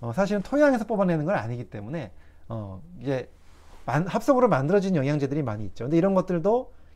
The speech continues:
그렇게 뭐 성분 자체가 뭐 합성으로 만들어졌다 해서 무조건 나쁜 게 아니기 때문에, 어, 필요하다는 겁니다. 그래서 물론 너무 터무니없이 비싼 게 하는 원료가 싸-, 비싸지도 않은데 비싸게 이렇게 나온 영양제들은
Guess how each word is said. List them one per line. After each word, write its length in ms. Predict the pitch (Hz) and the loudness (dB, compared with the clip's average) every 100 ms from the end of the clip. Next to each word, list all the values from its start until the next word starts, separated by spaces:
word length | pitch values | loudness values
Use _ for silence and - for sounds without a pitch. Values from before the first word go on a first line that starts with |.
| - | -8
그렇게 260 | 165 - 185 | -4 2 4
뭐 360 | 170 139 - - - - - - - - | 4 2 -2 -18 -20 -20 -20 -20 -20 -20
성분 320 | - 220 233 196 | -6 0 2 4
자체가 460 | 165 170 160 170 | 4 4 2 4
뭐 400 | 165 165 143 - - | 4 4 4 -2 -10
합성으로 360 | 196 240 208 | -4 2 4
만들어졌다 460 | 151 127 151 139 131 | 4 4 2 2 -2
해서 120 | 123 | -4
무조건 280 | 139 151 160 | -6 -4 -2
나쁜 300 | 120 - 170 | -2 -2 -2
게 80 | 147 | -2
아니기 280 | 104 120 110 | -4 -8 -8
때문에, 520 | 107 101 156 131 90 - - - - | -10 -8 -6 -8 -10 -16 -20 -18 -14
어, 420 | 107 101 95 92 - | -10 -10 -10 -12 -8
필요하다는 440 | 196 190 151 117 | 2 2 2 -4
겁니다. 380 | 92 95 95 92 | -8 -12 -14 -14
그래서 480 | 110 131 117 160 226 - - - | -10 -6 -4 -6 -8 -18 -20 -4
물론 380 | 127 170 202 113 | 2 4 4 2
너무 540 | 127 185 240 226 185 - | 2 2 4 2 0 -8
터무니없이 420 | - 262 247 - | -4 2 2 0
비싼 760 | 147 131 214 202 196 196 185 170 | -6 0 2 2 0 -2 -4 -2
게 280 | 175 160 - - - | 0 0 -4 -20 -14
하는 300 | 147 185 208 | -4 -4 -2
원료가 420 | 139 143 185 185 180 | 0 2 4 4 2
싸-, 140 | 247 | 0
비싸지도 400 | - 185 185 180 | -4 0 0 0
않은데 500 | 139 135 110 110 120 | -2 -4 -6 -8 -8
비싸게 520 | 123 - 156 151 139 - - - | -6 4 10 10 10 8 8 6
이렇게 300 | 123 - 135 | 4 2 2
나온 300 | 117 120 139 | 2 4 2
영양제들은 600 | 127 123 131 120 135 131 | 2 0 0 -2 -4 -6